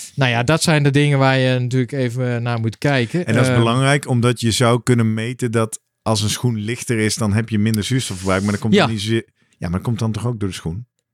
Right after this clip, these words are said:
Speaker 1: Ja,
Speaker 2: Gewicht is
Speaker 1: precies.
Speaker 2: toch gewoon een
Speaker 1: Ja,
Speaker 2: eigenschap?
Speaker 1: maar je wil zeggen, is het echt de schoen of is het het feit dat de schoen lichter is, zeg
Speaker 2: Ja,
Speaker 1: maar, dat, eh,
Speaker 2: oké.
Speaker 1: verschil?
Speaker 2: Dat maakt
Speaker 1: Nee,
Speaker 2: natuurlijk niet
Speaker 1: oké.
Speaker 2: uit.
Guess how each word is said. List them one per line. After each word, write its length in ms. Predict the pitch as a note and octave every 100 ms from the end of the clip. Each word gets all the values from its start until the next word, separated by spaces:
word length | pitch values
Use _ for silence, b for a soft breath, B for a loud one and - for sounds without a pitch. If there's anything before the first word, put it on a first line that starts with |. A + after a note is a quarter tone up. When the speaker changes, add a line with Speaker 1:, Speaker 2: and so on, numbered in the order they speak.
| _
Speaker 1:
Ja, 520 | C#3+ B2+ C3 C3+ C3+
Speaker 2:
Gewicht 200 | B2 D#3
is 60 | A2
Speaker 1:
precies. 180 | C3+ C3
Speaker 2:
toch 120 | C#3
gewoon 160 | C#3
een 60 | C3
Speaker 1:
Ja, 60 | B2
Speaker 2:
eigenschap? 300 | C#3+ D3+ D3+
Speaker 1:
maar 80 | -
je 40 |
wil 120 | D#3+ D3
zeggen, 340 | D#3 D3+ D#3
is 160 | D3+ C3
het 140 | C#3
echt 200 | E3 -
de 80 | B2+
schoen 480 | - E3 F#3+ G3 D#3
of 220 | D3 C#3
is 180 | D3 B2
het 160 | B2+
het 140 | C3 -
feit 260 | C3+ B2+
dat 100 | B2
de 60 | G#2
schoen 280 | - B2+ B2
lichter 340 | B2 - G2
is, 140 | G2
zeg 160 | - G2+
Speaker 2:
Ja, 80 | F#2+
Speaker 1:
maar, 100 | F#2
dat, 220 | G#2 G#2
eh, 60 | G#2+
Speaker 2:
oké. 180 | G2
Speaker 1:
verschil? 260 | F2 G#2 A2+
Speaker 2:
Dat 80 | G2+
maakt 120 | F#2
Speaker 1:
Nee, 100 | A2+
Speaker 2:
natuurlijk 260 | A#2 A#2 G#2+
niet 80 |
Speaker 1:
oké. 100 | A2+
Speaker 2:
uit. 240 | F#2 D2+